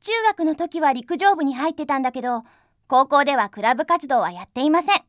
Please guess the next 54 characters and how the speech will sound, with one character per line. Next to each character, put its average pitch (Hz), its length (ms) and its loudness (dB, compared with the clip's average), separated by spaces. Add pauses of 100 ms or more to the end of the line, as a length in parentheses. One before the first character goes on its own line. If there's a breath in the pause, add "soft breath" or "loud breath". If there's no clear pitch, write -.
(1040)
や 277 140 4
り 302 140 -4
た 330 160 4
い 339 80 -4
こ 330 160 -10
と 359 140 -4
と 330 120 -8
か、 277 260 0 (240 soft breath)
行 330 120 -6
き - 80 -18
た 403 140 6
い 440 40 -2
と - 120 -4
こ 494 80 2
ろ 480 100 2
が 349 100 -2
た 240 140 -8
く - 80 -12
さ 370 200 4
ん 403 40 4
あ - 20 0
る 403 100 -6
か 320 100 -2
ら、 247 160 -2 (320 soft breath)
部 - 100 -6
活 277 260 2
の 294 120 -4
ス - 100 -10
ケ 359 160 -4
ジ 285 120 -6
ュ 277 60 -6
ー 247 40 -8
ル 226 80 -8
や 208 220 -8 (180)
先 339 340 0
輩 349 300 4
後 311 240 2
輩 415 200 -2
の 440 80 -6
つ 427 100 -10
な 427 120 2
が 415 80 0
り 403 120 -4
に 403 140 -6
縛 269 240 4
ら 349 100 8
れ 453 100 2
た 523 120 -2
く 330 100 -6
な 320 120 -2
か 427 140 -4
っ - 80 -18
た 440 120 -2
っ - 40 -4